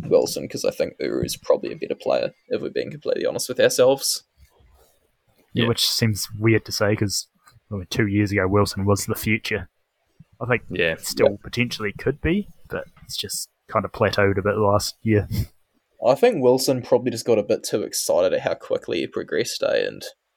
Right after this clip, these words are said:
Speaker 2: Mm.
Speaker 1: it's kinda lost his fighting spirit.
Speaker 2: But, I mean, any more Reds chat before we have we look at sort of overall predictions?
Speaker 3: Um, no, I think it covers all of it for me. Um, like I said, I'm pretty undecided with the Reds in terms of performance. Like I,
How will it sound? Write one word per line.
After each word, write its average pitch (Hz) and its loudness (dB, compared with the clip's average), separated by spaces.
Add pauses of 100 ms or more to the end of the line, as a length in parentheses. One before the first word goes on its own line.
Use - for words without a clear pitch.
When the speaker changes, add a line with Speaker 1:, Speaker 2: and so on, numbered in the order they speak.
(160)
Speaker 2:
Mm. 110 -14 (400)
Speaker 1:
it's - -14
kinda 110 2
lost - 0
his - -6
fighting - 2
spirit. - 0 (2250)
Speaker 2:
But, - -8
I 101 -4
mean, 123 -4
any 117 0
more 110 -4
Reds 117 0
chat 127 2
before - -4
we 110 0 (100)
have 110 -2
we 113 0
look 113 0
at 101 -8 (300)
sort 110 -4
of 107 0
overall 117 2
predictions? 135 -2 (1040)
Speaker 3:
Um, 165 -4 (180)
no, 147 0
I 135 4
think 131 0
it 107 -6
covers 101 0
all 104 8
of 101 -6
it 101 -8
for 104 0
me. 104 2 (160)
Um, 90 2
like 90 -2
I - -20
said, - -2
I'm 92 2
pretty 104 2
undecided 90 0
with - -12
the 78 -6
Reds 85 -4
in 87 -8
terms 82 -8
of - -20
performance. - -8
Like 107 0
I, 127 4